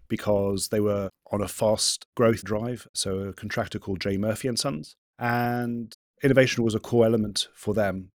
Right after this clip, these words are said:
to exploit their capabilities and their skills. And part of innovation is how do we adopt and adapt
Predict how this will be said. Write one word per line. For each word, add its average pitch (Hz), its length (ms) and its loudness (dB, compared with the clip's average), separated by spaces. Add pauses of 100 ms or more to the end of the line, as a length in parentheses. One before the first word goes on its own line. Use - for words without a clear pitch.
(120)
to 95 240 -8
exploit 98 540 -2
their 90 100 -8
capabilities 92 720 -6
and 92 80 -10
their 87 100 -10
skills. - 540 -4 (220)
And 110 140 -2
part 147 220 6
of 120 80 4
innovation 120 440 2
is 101 160 -4
how 139 140 -2
do 139 80 -2
we 127 120 2
adopt 107 460 0
and 95 80 -6
adapt 95 420 -4